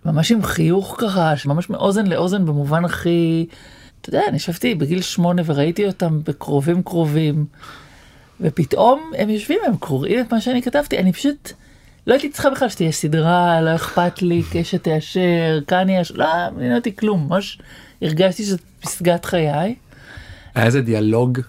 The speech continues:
Speaker 2: שלך איתם על הטקסטים?
Speaker 1: כן.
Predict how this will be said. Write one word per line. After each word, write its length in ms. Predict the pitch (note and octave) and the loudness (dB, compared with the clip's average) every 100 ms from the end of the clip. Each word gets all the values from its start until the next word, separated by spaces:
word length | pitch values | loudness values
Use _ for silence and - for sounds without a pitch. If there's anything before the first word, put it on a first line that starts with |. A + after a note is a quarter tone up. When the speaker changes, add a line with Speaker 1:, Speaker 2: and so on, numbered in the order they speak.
| - | -8
Speaker 2:
שלך 440 | - A#2 A#2+ - | -2 2 0 0
איתם 460 | B2 - A#2+ A#2+ A#2 | -4 0 2 2 0
על 100 | G#2 | -2
הטקסטים? 580 | - C#3 C#3 - A3+ A#3 - - - - _ - | -2 -2 -2 0 0 -2 -10 -20 -20 -20 _ -2
Speaker 1:
כן. 220 | - A3 | 2 2